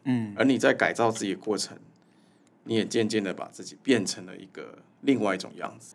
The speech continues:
Speaker 2: 所以我觉得那个真跟假的问题，它其实是在一个持续的辩证移动的过程里面。
Speaker 1: 感觉会越过越迷离耶。如果，如果陷在那个人设里面之后。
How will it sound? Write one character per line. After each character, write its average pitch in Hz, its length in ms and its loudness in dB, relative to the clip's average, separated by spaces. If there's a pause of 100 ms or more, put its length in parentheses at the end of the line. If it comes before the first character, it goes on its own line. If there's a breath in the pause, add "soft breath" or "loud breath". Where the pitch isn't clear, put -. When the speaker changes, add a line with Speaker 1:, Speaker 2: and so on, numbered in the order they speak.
Speaker 2:
所 - 180 6
以 135 40 10
我 110 120 6
觉 110 120 2
得 120 80 6
那 131 80 4
个 120 120 2
真 131 300 6
跟 135 220 4
假 - 240 2
的 95 100 -6
问 98 220 0
题， - 180 -10
它 123 140 -4
其 104 220 0
实 - 20 0
是 110 260 2
在 101 220 4
一 - 20 0
个 95 140 2
持 - 260 2
续 117 280 4
的 90 320 0 (960 soft breath)
辩 101 300 8
证 110 260 2
移 95 240 -12
动 98 200 0
的 90 60 -10
过 85 240 -6
程 - 200 -12 (100)
里 - 60 -20 (100)
面。 - 100 -20 (320)
Speaker 1:
感 123 160 6
觉 120 120 4
会 156 140 6
越 156 120 6
过 143 200 6
越 139 120 6
迷 110 220 4
离 101 180 0
耶。 101 140 -8
如 120 140 2
果， 123 60 6
如 135 60 6
果 120 100 6
陷 123 240 6
在 123 140 8
那 123 100 8
个 113 80 6
人 104 200 2
设 107 240 2
里 98 120 -4
面 107 200 -4
之 104 140 -8
后。 104 360 -6